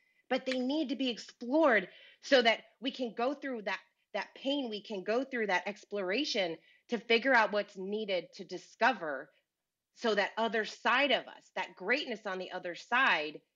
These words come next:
we can see that, we can feel that, we can experience that. And then,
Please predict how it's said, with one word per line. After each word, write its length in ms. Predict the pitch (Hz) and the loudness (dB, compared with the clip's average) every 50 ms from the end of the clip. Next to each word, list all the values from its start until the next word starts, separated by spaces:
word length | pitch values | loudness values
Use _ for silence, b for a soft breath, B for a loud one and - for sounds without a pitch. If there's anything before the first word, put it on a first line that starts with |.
| _ _ _ _ _ _ _ _ _ _ _ _ _ _ _ _ _ _ _ _ _ _ _ _ _ _ _ _ | _ _ _ _ _ _ _ _ _ _ _ _ _ _ _ _ _ _ _ _ _ _ _ _ _ _ _ _
we 100 | 170 220 | -6 -6
can 200 | 214 - 208 202 | -6 -6 -6 -8
see 320 | 165 - - - 247 254 220 | -8 -6 -4 -2 0 2 2
that, 180 | 185 165 - | 0 0 -2
we 80 | 170 170 | -4 -6
can 180 | - 196 170 147 - _ | -6 -6 -8 -8 -8 _
feel 180 | 240 233 247 | 0 2 2
that, 140 | 226 196 156 | 4 2 0
we 80 | 151 165 | -2 -4
can 100 | - - | -4 -6
experience 640 | 160 151 - - - 220 226 220 202 175 151 143 - | -6 -6 -10 -8 -4 0 0 2 2 2 0 -2 -4
that. 200 | - 135 113 - - - | -4 -4 -4 -4 -2 -2
And 180 | 202 196 214 262 | 0 2 4 6
then, 400 | 330 370 285 196 180 208 247 | 6 6 6 4 2 -2 -6